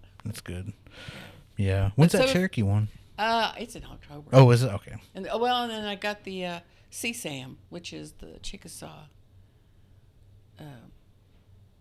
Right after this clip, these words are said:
Speaker 2: they call it their annual meeting.
Speaker 1: Mm.
Speaker 2: Southeastern Art, Southeastern Art something. It's a market, too.
Speaker 1: Mm-hmm.
Speaker 2: It's really good.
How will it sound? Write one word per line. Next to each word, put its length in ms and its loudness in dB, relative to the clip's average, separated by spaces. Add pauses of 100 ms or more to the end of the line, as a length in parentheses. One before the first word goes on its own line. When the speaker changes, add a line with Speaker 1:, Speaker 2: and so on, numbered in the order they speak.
(100)
Speaker 2:
they 80 -14
call 240 -14
it 140 -14
their 120 -18
annual 380 -10
meeting. 540 -12 (240)
Speaker 1:
Mm. 400 2
Speaker 2:
Southeastern 1000 -10 (760)
Art, 600 -12 (1160)
Southeastern 640 -20 (100)
Art 260 -20
something. 480 -20
It's 140 -20
a 60 -16
market, 440 -20
too. 220 -20 (240)
Speaker 1:
Mm-hmm. 260 0 (260)
Speaker 2:
It's 140 -20
really 200 -16
good. 340 -20